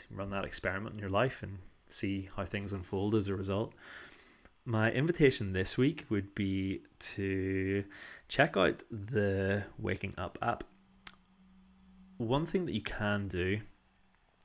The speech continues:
is Google search Waking Up app for free, and there's an option there that you can apply if you're having a hard time financially at the moment to get the app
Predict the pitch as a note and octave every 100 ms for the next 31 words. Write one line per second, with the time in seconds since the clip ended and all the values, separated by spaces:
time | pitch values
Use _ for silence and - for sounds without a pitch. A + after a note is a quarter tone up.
0 | - A2+ G2+ G2 G2 - - G#2+ G#2 G2+
1 | G#2 G2 D#2+ G#2 G#2+ A2 B2+ G2+ G2 G#2
2 | G2 - - G2+ - G2 G2 B2 C#3 -
3 | - G#2+ A2 G#2+ A2+ A#2 A#2 - D3 C#3+
4 | C#3+ D3 C#3+ - - - - A2 G#2+ -
5 | - G#2+ G2+ G2+ G2 - - G2+ F#2+ F#2+
6 | F#2+ F#2+ F#2+ G#2 - - - F#2 F#2+ A#2
7 | D3+ - - - - - - G2 - -
8 | - - B2+ G#2+ G#2 G2+ G2 G2+ - -
9 | B2 B2 G#2+ G2 - G2+ F2 G2+ F2+ F#2
10 | - G#2 A2 G#2+ G#2+ A2 - G2 G2+ F#2+
11 | - - G2 F2+ -